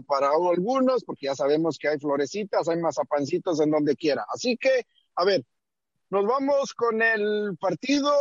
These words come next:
sa-, que a nadie le importa, obviamente, ¿verdad? Eh, San Luis contra Toluca, eh,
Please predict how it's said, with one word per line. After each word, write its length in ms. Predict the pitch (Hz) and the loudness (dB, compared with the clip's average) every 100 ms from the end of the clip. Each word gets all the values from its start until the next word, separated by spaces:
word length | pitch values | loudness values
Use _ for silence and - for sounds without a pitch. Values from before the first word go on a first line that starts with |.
| 285 269 | 4 2
sa-, 400 | - - 202 190 - | -2 -6 -4 -2 -2
que 100 | 160 | -2
a 40 | |
nadie 280 | 175 285 262 | 0 0 0
le 80 | 185 | -2
importa, 380 | 143 254 208 160 | -2 -2 0 2
obviamente, 680 | 226 185 147 151 240 220 143 | 2 0 -2 0 -2 0 0
¿verdad? 260 | 131 175 208 _ _ _ | 0 -2 -4 _ _ _
Eh, 300 | 131 139 139 | -2 0 0
San 180 | 131 156 | 0 -2
Luis 220 | 170 214 | -2 -4
contra 320 | 226 190 190 175 | -4 -4 -4 -2
Toluca, 480 | 208 254 269 277 277 277 - _ _ _ _ - | 0 0 0 -2 -2 -4 -8 _ _ _ _ -2
eh, 480 | 147 147 147 147 | 2 4 6 4